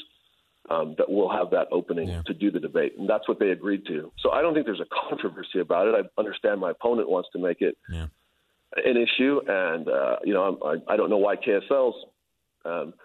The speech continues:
Speaker 1: or Mister Gebhardt's, uh, making it an issue, but, uh, we've wanted to debate. We're going to debate. There are other debates that were scheduled by the commission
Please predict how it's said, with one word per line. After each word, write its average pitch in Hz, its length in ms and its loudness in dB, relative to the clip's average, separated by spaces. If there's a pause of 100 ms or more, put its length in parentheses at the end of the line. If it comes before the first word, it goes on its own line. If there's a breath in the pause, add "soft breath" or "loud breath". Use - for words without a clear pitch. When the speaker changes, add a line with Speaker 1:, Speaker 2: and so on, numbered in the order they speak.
(180 loud breath)
Speaker 1:
or 90 120 2
Mister 98 260 -2
Gebhardt's, - 460 0 (160)
uh, - 360 -2
making 104 400 0
it 78 200 0 (260)
an 110 140 2
issue, 143 260 0
but, 107 380 0 (200)
uh, 60 80 -4 (720)
we've 117 340 -2
wanted 135 300 4
to 135 60 -2
debate. 143 440 2 (160)
We're 107 140 0
going 127 300 0
to 127 80 -6
debate. 131 420 0 (440 soft breath)
There - 100 -4
are - 60 0
other 135 180 2
debates 127 380 0 (180)
that 104 360 0
were 104 140 0 (120)
scheduled 117 580 2
by 123 220 2
the 120 120 -6
commission 107 460 -8